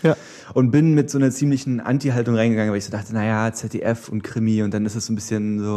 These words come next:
Speaker 2: ah, so Tatortmäßig, nicht so
Speaker 1: Mhm.
Speaker 2: richtig cool, aber halt, dass man gerade so nicht einschläft, so.
Speaker 1: Ja.
Speaker 2: Und es ist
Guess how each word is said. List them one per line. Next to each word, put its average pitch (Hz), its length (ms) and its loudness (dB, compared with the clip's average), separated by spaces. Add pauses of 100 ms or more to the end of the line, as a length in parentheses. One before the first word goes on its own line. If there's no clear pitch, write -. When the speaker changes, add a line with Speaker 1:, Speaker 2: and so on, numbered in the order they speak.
Speaker 2:
ah, 107 260 -2
so 104 80 -6
Tatortmäßig, 113 960 -2
nicht 139 140 4
so 135 80 2
Speaker 1:
Mhm. 127 60 2
Speaker 2:
richtig 131 320 -4 (120)
cool, 123 380 2
aber 104 260 -2
halt, 104 380 -6 (640)
dass - 160 -8
man 110 160 0
gerade 113 200 0
so 113 120 2
nicht 107 160 -4
einschläft, 139 480 0
so. 151 220 -2 (100)
Speaker 1:
Ja. 135 200 2 (760)
Speaker 2:
Und 120 160 2
es 113 100 -2
ist 123 160 -8